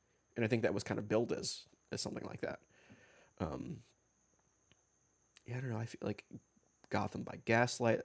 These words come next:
it's another kind of Elseworlds thing. Like, um, I wish they would do it more. They kind of are doing it more lately <clears throat> because Tom Taylor writes comics.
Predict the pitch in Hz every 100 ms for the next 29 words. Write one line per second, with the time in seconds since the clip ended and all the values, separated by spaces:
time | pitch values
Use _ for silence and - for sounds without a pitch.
0 | - - 117 113 113 113 110 101 107 -
1 | 110 110 - - 110 107 107 110 180 -
2 | - - _ _ - - - _ _ -
3 | - _ _ _ _ _ - - - -
4 | - - - 294 - - - - - -
5 | 123 - 113 123 127 208 113 131 117 78
6 | 78 76 78 71 - - 92 - - 120
7 | 113 113 107 104 - 113 107 123 107 76
8 | - - 71 - -